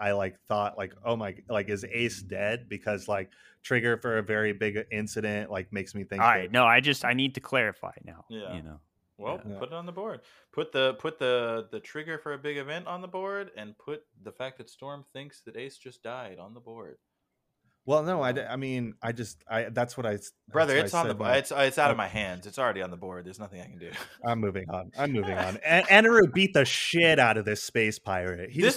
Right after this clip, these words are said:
Speaker 3: space
Speaker 1: kicked him in
Speaker 3: pirate
Speaker 1: the
Speaker 3: looked kinda clean, I wanna mention, too. He looked kinda clean.
Speaker 1: What do you mean kinda clean?
Speaker 3: His, his drip is, I don't know, it's kinda, he's, he's gi-, he's given, like, Doctor Seuss chic a little bit. Like, he looks like a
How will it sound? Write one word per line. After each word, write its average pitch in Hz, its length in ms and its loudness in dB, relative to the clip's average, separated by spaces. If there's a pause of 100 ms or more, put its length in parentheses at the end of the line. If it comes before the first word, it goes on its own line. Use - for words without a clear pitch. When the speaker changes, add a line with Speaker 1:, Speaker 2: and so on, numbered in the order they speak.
Speaker 3:
space 453 100 12
Speaker 1:
kicked 466 100 4
him 359 40 12
in 339 80 12
Speaker 3:
pirate 269 120 12
Speaker 1:
the 185 60 2
Speaker 3:
looked 196 240 4
kinda 185 280 8
clean, 147 520 -4
I 120 140 4
wanna 156 240 2
mention, 113 440 -8
too. 107 200 -6
He 123 180 -6
looked 226 220 -6
kinda 117 180 -2
clean. 98 540 -12 (220)
Speaker 1:
What 180 80 -10
do 214 40 -6
you 208 60 -6
mean 208 120 -4
kinda 101 260 -8
clean? 92 420 -14 (220)
Speaker 3:
His, 254 220 2
his 208 360 -2
drip 180 340 2
is, 156 180 0
I 175 140 4
don't 226 160 0
know, 233 180 0
it's 135 220 -4
kinda, 185 220 -4
he's, 170 240 -8
he's 180 180 -10
gi-, 190 200 -2
he's 175 180 -6
given, 202 340 -6
like, 143 300 -2
Doctor 127 380 -4
Seuss - 640 -12 (300)
chic - 540 -8 (560)
a 110 60 -14
little 107 180 -8
bit. 90 360 -8
Like, 98 260 -14
he 127 80 -12
looks 139 240 -14
like 131 160 -12
a 104 240 -8